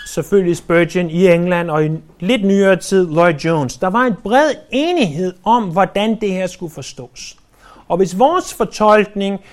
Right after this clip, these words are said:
går direkte imod det, som dem, der har gået forud os for, siger, så bør vi i hvert fald stoppe op og tænke over, mon der kunne være noget galt med min fortolkning. Så, så det, det er, det er ikke fordi, at,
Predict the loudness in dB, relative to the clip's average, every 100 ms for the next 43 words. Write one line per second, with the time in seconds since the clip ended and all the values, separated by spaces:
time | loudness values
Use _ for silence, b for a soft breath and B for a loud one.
0 | b -2 0 2 2 4 2 2 -2 -6
1 | -2 0 2 2 0 -4 _ _ _ _
2 | _ _ _ _ _ -2 2 2 0 0
3 | 0 0 -4 0 0 0 -4 0 0 0
4 | 0 2 2 0 -4 -6 -8 -8 -8 -6
5 | -4 -6 b b b -10 -8 -4 0 2
6 | 2 0 -4 -4 -2 -2 -2 -4 -2 0
7 | 0 -2 -2 -2 0 -2 -2 -10 -12 -6
8 | -4 -4 -8 -6 -2 -2 -4 -14 -14 _
9 | _ _ _ -8 0 2 2 0 -6 -8
10 | 0 2 4 4 2 2 0 0 -2 -6
11 | -6 -14 _ -6 -6 -6 -10 -10 -8 -2
12 | -4 -4 -20 -14 -6 -4 0 0 0 -2
13 | -4 0 4 4 2 -6 -6 -6 -2 0
14 | 2 0